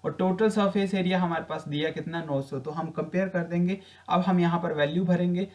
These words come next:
Length की value दस और उसकी पन्द्रह, तो दस गुणा पन्द्रह, फिर पन्द्रह गुणा X और height कितनी थी? X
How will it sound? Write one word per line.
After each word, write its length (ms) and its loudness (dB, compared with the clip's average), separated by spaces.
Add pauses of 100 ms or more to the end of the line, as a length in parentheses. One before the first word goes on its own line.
(200)
Length 260 2
की 220 2
value 300 4
दस 540 0
और 140 0
उसकी 280 -4
पन्द्रह, 360 0 (480)
तो 340 -2 (920)
दस 260 4
गुणा 240 2
पन्द्रह, 440 4 (880)
फिर 100 0
पन्द्रह 360 2
गुणा 380 4
X 300 -6 (460)
और 160 -2
height 380 0
कितनी 300 2
थी? 260 -6
X 300 -4